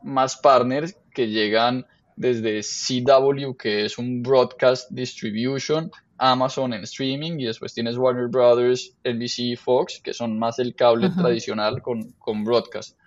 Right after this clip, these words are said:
Speaker 1: Eh, entonces yo creo que también le apuestan a llegarle a más gente, que es lo que hace la N W S L.
Speaker 2: Muy interesante, realmente, cómo eligió N W S L este camino en vez de ir camino a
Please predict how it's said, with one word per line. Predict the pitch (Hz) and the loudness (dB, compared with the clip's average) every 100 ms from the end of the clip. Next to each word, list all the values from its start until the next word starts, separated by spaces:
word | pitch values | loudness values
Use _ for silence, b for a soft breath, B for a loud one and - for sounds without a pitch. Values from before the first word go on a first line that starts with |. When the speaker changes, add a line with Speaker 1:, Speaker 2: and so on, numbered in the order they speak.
| b _ _ | b _ _
Speaker 1:
Eh, | - 110 107 98 | -2 0 2 0
entonces | 98 - _ _ 123 | -6 -18 _ _ -4
yo | 120 | 0
creo | 131 | 0
que | 139 | 2
también | 131 117 113 | 0 0 2
le | 117 | 2
apuestan | 120 127 123 127 | 2 -2 0 -4
a | |
llegarle | 120 113 104 110 120 120 | 0 0 0 0 0 0
a | - | -4
más | 117 110 | -2 -2
gente, | - 113 143 | -4 -4 -6
que | 139 | -6
es | 117 | -6
lo | 120 | -6
que | 120 | -4
hace | 90 - | -4 -2
la | 117 107 | -2 -2
N | 98 | -2
W | 107 113 113 101 | -2 -2 -4 -6
S | - | -2
L. | 113 - - _ _ _ _ _ _ _ _ _ _ _ _ _ _ _ | -2 -2 -16 _ _ _ _ _ _ _ _ _ _ _ _ _ _ _
Speaker 2:
Muy | - 190 233 | -2 2 4
interesante, | 220 202 180 185 208 180 180 165 | 2 0 -4 -2 -2 0 -2 -4
realmente, | 175 175 180 175 180 185 180 | 0 2 2 2 0 -2 -4
cómo | 185 180 180 | -2 2 2
eligió | 170 175 - 180 | 0 -4 -4 -2
N | 175 170 | -2 -2
W | 170 170 | -4 -4
S | 175 175 | -6 -4
L | 190 180 | -4 -4
este | 180 254 | -6 -6
camino | 190 175 175 180 | -4 -2 0 0
en | 170 170 | 0 -2
vez | 175 - | -6 -4
de | 190 180 | -2 0
ir | 175 175 175 - | 0 0 -4 -4
camino | 175 165 175 175 | -4 -2 -2 0
a | 170 165 165 165 160 160 160 | 0 2 2 2 0 0 -2